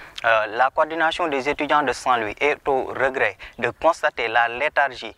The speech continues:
notoire observée sur la livraison des ba-, des bâtiments sociaux. En effet, contrairement aux engagements pris par le ministre de l'Enseignement supérieur de livrer le village paix, qui est le bâtiment,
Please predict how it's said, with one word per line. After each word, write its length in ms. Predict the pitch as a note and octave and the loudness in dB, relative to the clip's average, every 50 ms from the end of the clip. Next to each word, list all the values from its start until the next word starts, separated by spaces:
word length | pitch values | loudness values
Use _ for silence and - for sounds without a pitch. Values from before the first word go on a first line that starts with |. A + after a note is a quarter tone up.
| - - - - | -18 -20 -14 -6
notoire 540 | A#2 A#2 - E3+ - D3+ D3 C3 A#2+ A2 - - - - - - _ _ - | -2 -2 -2 -2 0 2 4 4 4 4 2 -4 -12 -20 -20 -20 _ _ 0
observée 580 | C#3 D3+ - - D#3 D3 C#3+ D3 C3+ A#2+ A2+ | 0 0 2 0 0 0 0 0 -2 -2 -2
sur 180 | - - C3+ C3+ | -4 -6 -8 -6
la 300 | C3 B2+ B2 B2 A#2+ A#2+ | -4 0 2 4 4 4
livraison 640 | A#2 A#2 C#3 C#3+ C3+ D3 C3+ C3 B2 B2+ B2+ C3+ C#3 - - - - - | 2 -2 -6 -6 -4 -2 -4 -2 -2 -2 -2 -2 -4 -6 -14 -14 -12 -10
des 380 | A#2 A2 A2+ A#2+ C3 C3 C3 - | -6 0 2 2 2 2 2 -2
ba-, 240 | A2 - - B2+ B2+ | -2 0 0 0 0
des 240 | A#3+ - B2+ B2+ B2+ | 0 -2 -2 0 2
bâtiments 480 | B2+ C#3+ C#3+ - C3+ C3 C3 C#3 - | 2 0 0 0 -2 -2 -2 -2 -4
sociaux. 560 | - - - - C3+ - - - A#2 G#2 G2 - - - - - - - - - - | -6 -8 -8 -6 -6 -6 -4 -6 -6 -6 -8 -10 -16 -20 -20 -20 -20 -20 -20 -4 0
En 160 | B2+ C#3 D#3 F3 | 2 2 2 0
effet, 300 | E3 - D3 A2 G2 - _ _ - | -2 -2 -2 -2 -2 -6 _ _ 2
contrairement 600 | C#3+ D3+ F3 - D#3+ E3+ E3 E3+ F3+ F3 D3 A#2 - _ - - - - | 2 2 2 2 2 0 0 0 2 2 2 0 0 _ -10 -10 -6 -4
aux 220 | C3 B2+ A#2+ A#2+ | -2 -2 2 2
engagements 500 | C#3+ D3 D#3 D3+ D3 C#3+ D3+ D3 C3 A2+ | 2 2 4 2 0 0 0 0 0 0
pris 240 | - - - C#3 A#2+ | -2 -2 -6 -6 -4
par 220 | - - B2+ B2+ | 0 2 2 2
le 100 | B2+ B2+ | 2 0
ministre 440 | B2+ B2+ C3+ D3 D#3+ C#3 - - B2 | -6 -6 -6 -6 -6 -8 -8 -10 -6
de 100 | A2+ A#2 | -4 -4
l'Enseignement 580 | A#2 A#2 B2+ C#3 C#3+ - D3 C#3+ C#3 B2+ A2+ - - - | 0 0 0 0 0 -2 -4 -4 0 0 0 0 -2 -6
supérieur 600 | - - - B2+ - - D3 D3+ C#3+ C#3+ D#3 F3+ - - - - - - - | -16 -14 -12 -6 -2 0 0 2 2 2 2 2 0 -2 -10 -16 -14 -12 -4
de 300 | A#2+ B2 C3+ B2+ B2 A2 | 0 0 0 0 0 -2
livrer 480 | A#2+ B2+ D#3 F3 D#3 D#3+ D3 B2+ G#2+ - - - - - | -2 -2 -2 0 0 0 0 0 0 -4 -10 -14 -8 -4
le 520 | A#2+ A2+ A2+ A2+ A2+ A2+ A#2 A#2+ B2+ D3+ | -2 -2 0 0 0 0 0 2 2 2
village 400 | D3+ D3+ D#3 D3 C#3+ C#3 C3+ - | 0 0 2 4 4 4 2 0
paix, 220 | - C3 A#2 A2+ - | -4 -4 -4 -4 -4
qui 140 | - - D#3 | -6 -4 -2
est 300 | C#3+ C#3 A#2+ - - - | -2 -2 -2 -4 -6 -6
le 140 | A#2+ B2 A#2+ | -4 -4 0
bâtiment, 520 | A#2+ C#3 C#3+ - D3+ C#3+ C3 A2+ G#2 G2+ | 2 2 2 2 0 -2 0 0 -2 -2